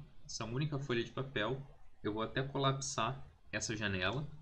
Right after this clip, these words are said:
E pra gente continuar desenhando, eu vou abrir uma guia nova aqui, ó, que é uma das mais importantes do tu-, que a gente vai ter no Toon Boom. Propriedades de ferramenta. Essa guia aqui,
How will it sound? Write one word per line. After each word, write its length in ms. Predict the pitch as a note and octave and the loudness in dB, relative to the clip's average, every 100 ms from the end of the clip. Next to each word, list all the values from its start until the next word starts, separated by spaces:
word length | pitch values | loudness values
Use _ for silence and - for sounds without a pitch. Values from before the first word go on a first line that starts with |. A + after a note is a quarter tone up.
| - - - | -14 -16 -10
E 60 | - | 2
pra 140 | C#3 | 6
gente 200 | D3+ D#3 | 8 6
continuar 440 | E3 D3+ C3 C3+ | 4 4 6 6
desenhando, 560 | D3 C3 A2+ - C#3 - | 8 6 4 6 6 6
eu 100 | G#2+ | 4
vou 140 | A#2+ C3 | 6 6
abrir 200 | B2 C3+ | 6 6
uma 140 | C#3 | 6
guia 280 | B2 C#3 B2+ | 6 6 6
nova 340 | A2+ B2+ A#2+ | 6 6 4
aqui, 320 | G2+ - D3+ | 0 4 6
ó, 140 | G2+ D#2 - - - - | 6 2 -6 -16 -14 0
que 100 | A#2+ | 2
é 40 | |
uma 180 | B2+ C#3+ | 6 6
das 180 | C3 B2+ | 8 6
mais 320 | B2+ D3+ F3 | 6 4 4
importantes 640 | E3+ D3+ C#3+ B2+ B2+ C#3 B2+ | 2 2 2 2 2 4 4
do 140 | B2+ | 2
tu-, 220 | - - - - | 0 -6 -6 4
que 100 | B2 | 4
a 20 | |
gente 240 | B2 B2 | 6 2
vai 120 | A#2 A#2 | 4 4
ter 200 | - A#2+ | 4 2
no 120 | A#2+ | 2
Toon 180 | B2+ A2+ | 2 2
Boom. 180 | F2+ - - - - - - - - _ _ _ - - _ _ _ _ - - - - | 0 -4 -6 -8 -8 -8 -8 -10 -14 _ _ _ -20 -20 _ _ _ _ -20 -20 -20 0
Propriedades 640 | D#3 D#3 D3+ B2+ C3 C#3+ C#3+ | 2 6 6 8 6 6 4
de 100 | C#3 | 4
ferramenta. 720 | C#3+ C#3+ C3+ G2+ F#2 - - - - - - - - - - - - - - - - - - - - - - - - _ - - | 6 6 6 4 2 -2 -6 -8 -18 -20 -20 -20 -20 -20 -20 -20 -18 -20 -20 -18 -14 -12 -12 -14 -20 -20 -18 -16 -16 _ -20 -2
Essa 260 | C#3 D#3 F#3 | 2 4 4
guia 280 | C#3 C#3 B2+ | 6 6 6
aqui, 380 | - D#3+ D3+ | 4 2 0